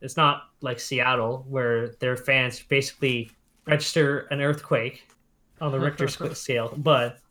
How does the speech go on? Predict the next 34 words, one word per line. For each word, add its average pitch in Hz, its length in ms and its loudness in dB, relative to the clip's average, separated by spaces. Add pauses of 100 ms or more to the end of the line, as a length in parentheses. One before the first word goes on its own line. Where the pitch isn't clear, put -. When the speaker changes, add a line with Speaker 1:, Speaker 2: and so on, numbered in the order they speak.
(960)
Speaker 1:
I 120 100 -6
mean, 110 160 -4
it's 117 160 -8
still 453 160 6
pretty 196 240 2
cool, 113 340 0
I 123 120 -2
think. 104 300 -12 (1120)
Um, 214 760 4 (920)
hmm. 127 800 -6
Speaker 2:
One 143 160 -6
more, 113 260 -8
I 101 60 -10
guess. 107 400 -16 (680)
Speaker 1:
I'm 180 140 2
just 226 180 -2
gonna 208 140 0
find 160 400 2
Speaker 2:
And 156 80 0
then 143 60 -2
we'll 143 180 0
Speaker 1:
one 135 40 -4
Speaker 2:
wrap 117 160 -4
it 120 60 -6
Speaker 1:
more. 160 120 -4
Speaker 2:
up. - 260 -12 (580)
Speaker 1:
Yeah, 160 200 -2 (120)
one 165 300 2
last 151 360 0
one. 113 260 -10 (1120)
One 156 520 -6
last 131 380 -8
one. 117 380 -10 (320)
Okay. 117 380 -4